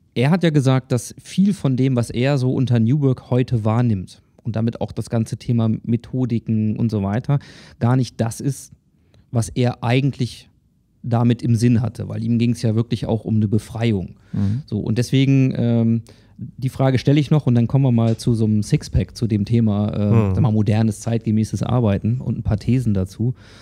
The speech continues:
Speaker 1: Aber eine Sache wüsste ich ganz gern noch, nämlich, wie weit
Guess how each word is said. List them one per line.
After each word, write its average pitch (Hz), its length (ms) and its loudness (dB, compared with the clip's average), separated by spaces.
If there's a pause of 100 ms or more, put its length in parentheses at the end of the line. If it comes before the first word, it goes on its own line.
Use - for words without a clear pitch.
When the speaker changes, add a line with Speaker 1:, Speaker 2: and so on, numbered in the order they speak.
Speaker 1:
Aber 113 140 -4
eine 123 160 2
Sache 120 260 2
wüsste 127 200 -2
ich - 80 -6
ganz 98 200 0
gern 98 200 -2
noch, 113 160 -2
nämlich, 117 500 2 (880)
wie 135 360 2
weit 117 500 0